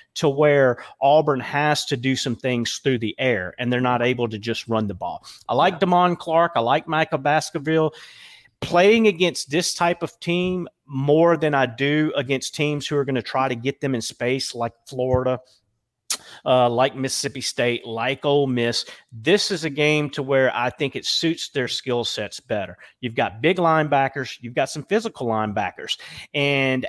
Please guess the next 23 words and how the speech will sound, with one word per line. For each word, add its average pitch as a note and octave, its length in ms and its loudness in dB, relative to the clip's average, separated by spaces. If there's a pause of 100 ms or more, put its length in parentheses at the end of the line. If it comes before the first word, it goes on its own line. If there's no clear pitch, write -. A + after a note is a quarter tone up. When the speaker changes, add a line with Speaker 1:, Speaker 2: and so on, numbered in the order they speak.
(120)
Speaker 1:
as C3+ 320 -2
long G3 340 4
as F#3 140 0
the D#3+ 160 0
L F3+ 140 2
S - 140 -2
U F3 60 -6
defensive D3 420 -6
line C#3+ 260 0
can B2 140 -8
keep - 240 -8
the A#2 140 -2
Auburn C3+ 320 2
offensive A#2+ 460 -2
line B2 360 0
from G#2+ 280 -6
getting C#3+ 400 -2
to - 140 -4
that A#2+ 220 -2
second C3 440 -4
level A#2 420 0
with G#2 200 -6
ease C3+ 520 -4